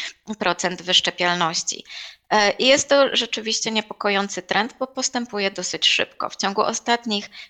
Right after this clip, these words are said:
dziesięciu lat ponad dziesięciokrotnie wzrosła liczba rodziców, którzy odmawiają, mm, wykonania szczepień u, obowiązkowych szczepień u swoich dzieci. I jako powody mówią o obawie przed, em, negatywnymi skutkami,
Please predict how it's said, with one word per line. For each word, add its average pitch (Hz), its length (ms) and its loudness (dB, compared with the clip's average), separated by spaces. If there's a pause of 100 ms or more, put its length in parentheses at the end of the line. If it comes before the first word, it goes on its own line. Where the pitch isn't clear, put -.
dziesięciu 202 520 0
lat 190 400 2 (280)
ponad 233 260 2
dziesięciokrotnie 233 1000 -2
wzrosła 226 400 -2
liczba 202 320 -2
rodziców, 196 460 -6
którzy 208 360 -2
odmawiają, 190 800 0 (360)
mm, 180 380 -4
wykonania 180 600 0
szczepień 175 560 -2
u, 175 60 -10 (380)
obowiązkowych 202 760 0
szczepień - 440 -2
u 180 80 -8
swoich 170 420 -6
dzieci. 240 520 -6 (400)
I - 80 2
jako 254 640 4
powody 240 600 2 (320)
mówią 233 560 0
o 208 300 2
obawie 220 440 2
przed, 196 600 0
em, 190 600 -4
negatywnymi 190 640 -4
skutkami, 180 840 -6